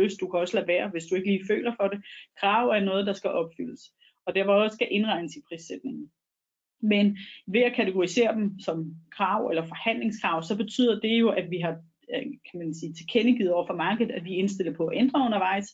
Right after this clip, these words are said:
Øh, og det vil sige, at vi giver os selv den fleksibilitet i udbudsprocessen og efter forhandlingsrunderne, at vi kan ændre, hvis, hvis det er det, vi har lyst til. Men når de først er låst kravene, altså forud for det, der bliver de endelige bud, så skal kravene jo opfyldes.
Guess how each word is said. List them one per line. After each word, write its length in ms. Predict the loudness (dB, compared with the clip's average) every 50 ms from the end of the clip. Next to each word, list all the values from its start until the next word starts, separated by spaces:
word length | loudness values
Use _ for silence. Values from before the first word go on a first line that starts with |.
| _ _ -20 -20 -20 -20 -20 -10 _ 2
Øh, 280 | 4 4 4 4 4
og 140 | 2 0 0
det 100 | 0 2
vil 80 | 2 2
sige, 300 | 2 2 2 2 2 2
at 80 | 0 -4
vi 60 | -6
giver 240 | -6 -2 0 2 2
os 80 | 0 0
selv 240 | 0 0 0 0 0
den 140 | -2 -4 -2
fleksibilitet 800 | 0 0 0 0 -2 -8 -6 -6 -6 -6 -6 -4 -4 0 2
i 100 | 2 2
udbudsprocessen 800 | 2 2 2 0 -2 -4 -6 -12 -12 -8 -6 -6 -6 -6 -6 -6
og 160 | -4 -2 -2
efter 180 | -4 -4 -6 -8
forhandlingsrunderne, 880 | -8 -8 -6 -6 -4 -2 -4 -4 -4 -4 -6 -4 -4 -2 -2 -2 -2 -4
at 80 | -6 -4 -4
vi 80 | -4
kan 180 | -2 -2 -2 0
ændre, 280 | 0 0 0 0 -2 -4 -4 -6 _ _ _ 0
hvis, 180 | 0 0 0 0 -4 -8 -4
hvis 140 | -4 -2 -2
det 120 | 0 0 0
er 40 |
det, 120 | 2 2 0
vi 60 | 0
har 160 | 0 0 0 -2
lyst 200 | -2 -6 -8 -12 -14
til. 80 | -14 -14 _ _ _ -20 -20 -6 0
Men 120 | 2 4 6
når 120 | 4 4
de 180 | 2 0 0 2 2
først 200 | 2 2 2 0
er 80 | -2
låst 440 | 0 4 4 4 4 4 2 -2 -4
kravene, 400 | -2 0 0 2 2 2 0 0
altså 200 | -2 -6 -6 -2 2
forud 300 | 4 4 6 4 4 2
for 80 | 0
det, 140 | -2 0 0 0
der 120 | 0 0
bliver 140 | 0 -2 -4
de 180 | -2 0 2
endelige 340 | 4 6 8 8 6 6 4
bud, 240 | 2 0 0 0 -2 -6 -16 _
så 120 | -4 -4 -4
skal 180 | -2 -4 -6 -4
kravene 340 | -2 -2 0 2 2 2
jo 200 | 2 2 2 0
opfyldes. 480 | 0 -2 -4 -4 -6 -6 -6 -6 -10 -14